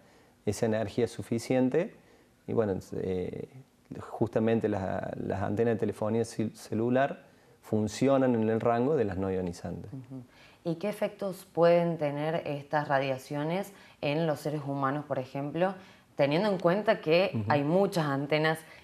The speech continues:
Speaker 2: instaladas no solamente para telefonía celular, para lo que es internet, wifi? Eh, vivimos rodeados de, de estas
Speaker 1: Sí.
Speaker 2: ondas.
Speaker 1: Eh, ninguna. <laughs>
Speaker 2: Por
Speaker 1: Ningún,
Speaker 2: ahora no hay, no
Speaker 1: ningún
Speaker 2: habría
Speaker 1: efecto,
Speaker 2: efecto.
Speaker 1: ningún efecto, siempre y cuando estés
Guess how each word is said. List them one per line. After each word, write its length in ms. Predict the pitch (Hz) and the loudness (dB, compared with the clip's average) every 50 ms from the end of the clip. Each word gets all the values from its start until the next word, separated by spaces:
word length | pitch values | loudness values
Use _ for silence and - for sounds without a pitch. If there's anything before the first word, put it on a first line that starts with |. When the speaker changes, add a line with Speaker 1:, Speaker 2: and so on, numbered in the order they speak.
| - | -2
Speaker 2:
instaladas 580 | 147 151 151 151 151 - 139 139 143 151 165 165 | 0 0 0 2 4 4 6 8 8 8 6 6
no 120 | 160 151 | 2 -2
solamente 420 | 139 - 143 139 139 139 143 143 131 | -2 -2 -2 0 0 0 0 0 2
para 180 | 135 127 127 127 | 2 2 2 2
telefonía 420 | 131 123 120 - 131 127 131 135 | 0 -2 -2 -4 -4 -4 -2 -4
celular, 540 | 135 - 127 127 139 160 208 226 233 226 226 | -4 -4 -4 0 2 4 6 6 6 4 4
para 200 | - 139 127 127 | 6 6 6 6
lo 140 | 123 123 120 | 4 0 0
que 120 | - 131 127 | 0 -2 -4
es 40 | 135 | -2
internet, 600 | 135 135 131 - 117 120 131 147 160 170 170 160 | -4 -4 -4 -2 -4 -2 0 2 2 2 4 2
wifi? 680 | 135 131 127 123 123 117 - - 165 170 175 175 170 175 - - - - - - - - - - - - - - | 4 4 4 2 2 2 4 8 8 10 10 8 6 2 -2 -12 -20 -20 -20 -20 -20 -20 -20 -20 -20 -20 -12 -8
Eh, 100 | 131 131 | -8 -6
vivimos 500 | 135 127 143 143 156 170 180 190 196 196 | -4 -2 0 4 8 8 8 10 8 8
rodeados 600 | - - 160 147 147 160 165 175 196 202 190 190 160 | 10 10 10 10 12 12 12 12 12 12 12 10 8
de, 220 | 156 147 143 110 | 6 4 4 4
de 100 | 131 156 160 | 4 2 2
estas 240 | 156 - - 165 151 | 4 4 2 4 4
Speaker 1:
Sí. 40 | 156 | 4
Speaker 2:
ondas. 420 | 151 139 135 135 131 131 127 123 - - - - - - - - - - _ _ _ | 4 4 2 0 -2 -4 -6 -8 -12 -20 -20 -20 -20 -20 -20 -20 -20 -20 _ _ _
Speaker 1:
Eh, 800 | - 117 113 110 107 104 101 101 101 98 98 95 90 90 87 87 - - _ - - - _ _ _ _ _ _ _ _ - - | 2 4 6 6 6 4 4 4 4 4 2 2 2 0 -2 -6 -10 -14 _ -20 -20 -20 _ _ _ _ _ _ _ _ -10 -4
ninguna. 580 | - 120 117 117 127 131 139 135 113 101 90 - - - - - - - - - | 0 0 2 4 4 4 4 4 4 0 -2 -6 -10 -18 -14 -12 -12 -6 -2 0
<laughs> 640 | 180 - - - - - - - - - - - | -2 -2 -2 -6 -20 -20 -20 -18 -18 -18 -12 -8
Speaker 2:
Por 120 | - 113 - | -4 -2 2
Speaker 1:
Ningún, 200 | 110 151 151 147 | 6 8 10 10
Speaker 2:
ahora 320 | 147 160 175 196 208 226 | 10 10 10 10 8 6
no 260 | 214 180 165 165 170 170 | 4 4 4 6 6 8
hay, 240 | 170 175 175 170 | 8 6 6 4
no 80 | 160 139 | 4 4
Speaker 1:
ningún 220 | 135 131 131 139 160 | 4 4 6 6 6
Speaker 2:
habría 260 | 160 156 156 151 165 | 8 8 8 8 6
Speaker 1:
efecto, 460 | 156 - 147 151 143 - - 160 160 | 6 6 6 6 6 6 8 8 8
Speaker 2:
efecto. 180 | 160 - - 117 | 8 6 2 0
Speaker 1:
ningún 320 | 120 120 127 139 151 156 | 0 2 4 4 4 4
efecto, 720 | 143 123 - - 135 135 120 - - 151 156 156 - - - | 4 2 2 0 0 0 0 2 2 2 2 2 0 -4 -12
siempre 420 | - - - - 123 123 123 127 127 | -16 -6 -2 0 0 2 2 0 2
y 20 | |
cuando 300 | - 127 127 131 127 127 | 2 4 4 4 4 2
estés 420 | 123 - - 117 113 123 123 - | 2 2 4 4 4 4 2 -2